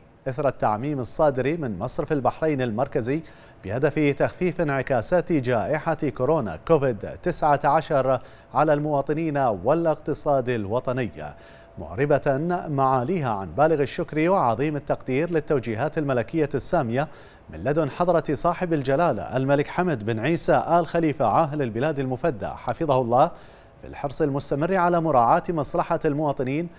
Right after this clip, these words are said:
وإطلاق الحزمة المالية والاقتصادية، مشيدة معاليها بما يوليه فريق البحرين للتصدي لفيروس كورونا بقيادة صاحب السمو الملكي ولي العهد نائب القائد الأعلى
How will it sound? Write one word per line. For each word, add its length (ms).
وإطلاق 440
الحزمة 520
المالية 880
والاقتصادية، 1040
مشيدة 580
معاليها 580
بما 380
يوليه 560
فريق 380
البحرين 540
للتصدي 520
لفيروس 480
كورونا 400
بقيادة 640
صاحب 400
السمو 440
الملكي 460
ولي 300
العهد 360
نائب 360
القائد 560
الأعلى 600